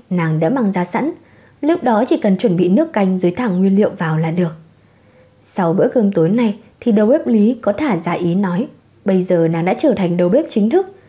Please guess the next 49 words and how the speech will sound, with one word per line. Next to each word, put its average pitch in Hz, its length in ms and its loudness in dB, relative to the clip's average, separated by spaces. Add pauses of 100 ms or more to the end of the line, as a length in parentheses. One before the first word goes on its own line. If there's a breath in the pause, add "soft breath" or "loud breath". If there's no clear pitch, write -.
(220 loud breath)
không 277 220 -2
còn 214 160 2
là 190 80 2
trợ 185 180 0
thủ 220 200 0
bếp 294 240 0
núc 349 140 2
nữa. 294 240 2 (800 soft breath)
Người 170 320 2
trong 165 160 -2
hỏa 220 160 0
đồ 170 180 0
doanh 170 280 -2
bây 175 120 0
giờ 175 240 -2 (320 soft breath)
gặp 262 220 -2
nàng 226 320 0
thì 226 80 0
càng 208 280 0
thêm 233 140 0
ân 233 240 0
cần. 202 180 2 (720 soft breath)
Nếu 180 240 4
nàng 208 300 0
muốn 170 180 2
nấu 175 140 2
món 196 260 0
gì 254 240 2 (320 loud breath)
thì 269 80 0
có 262 160 0
bao 254 200 2
nhiêu 254 180 4
người 220 280 4
chạy - 160 -2
tới 190 340 0 (100)
tranh 185 240 0
giành 160 220 0
giúp 302 140 0
nàng 190 240 0
nhóm 170 180 -2
lửa. 285 200 2 (800 soft breath)
Còn 160 280 0
nếu 156 180 2
nàng 254 200 0
cần 175 240 -2
nguyên 180 160 2
liệu 190 140 2
nấu 185 180 0
ăn 214 180 0